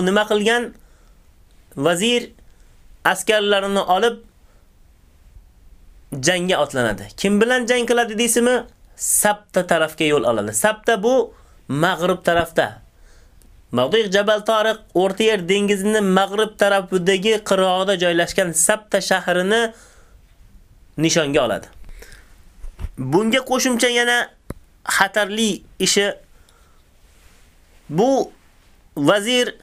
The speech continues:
Banu Marin davlatidan bir odamni topib, u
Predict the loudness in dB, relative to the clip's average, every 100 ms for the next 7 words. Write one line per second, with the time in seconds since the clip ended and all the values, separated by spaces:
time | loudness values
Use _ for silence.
0 | -20 _ -20 -20 -20 _ -2 0 2 2
1 | 2 2 2 0 -2 -4 -12 -20 -20 -20
2 | -20 -20 -14 -4 0 2 2 -2 0 -2
3 | 0 -2 0 0 0 -2 -2 -2 0 0
4 | -2 -16 _ -20 -20 _ _ -20 -20 _
5 | -20 -20 -20 -4 0